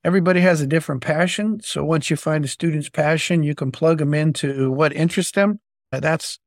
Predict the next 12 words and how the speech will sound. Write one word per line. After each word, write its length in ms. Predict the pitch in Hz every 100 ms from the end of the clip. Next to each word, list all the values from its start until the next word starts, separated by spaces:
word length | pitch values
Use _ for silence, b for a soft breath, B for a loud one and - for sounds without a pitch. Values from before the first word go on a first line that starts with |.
| -
in 140 | 139
my 220 | 139 151
opinion, 400 | 139 - 139 139
where 180 | 135 131
people 360 | 123 160 147 135
really 320 | 143 156 147
take 300 | - 143 143
off 260 | 135 135
and 100 | -
they 100 | 127
do 200 | 123 131
better. 320 | 123 135 135